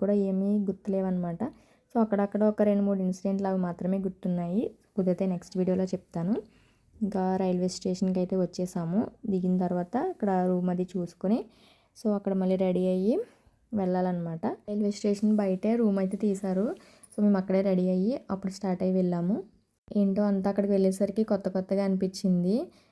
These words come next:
so వేరే ప్రపంచంలోకి వెళ్ళినట్టు అనిపించింది అనమాట, ఫీలింగ్ అంతా కూడాని. అంటే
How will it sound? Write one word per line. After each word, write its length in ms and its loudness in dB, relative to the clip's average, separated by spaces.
so 100 0
వేరే 220 6
ప్రపంచంలోకి 640 0
వెళ్ళినట్టు 340 2
అనిపించింది 480 -2
అనమాట, 280 -4
ఫీలింగ్ 380 -2
అంతా 180 -4
కూడాని. 360 -4
అంటే 140 0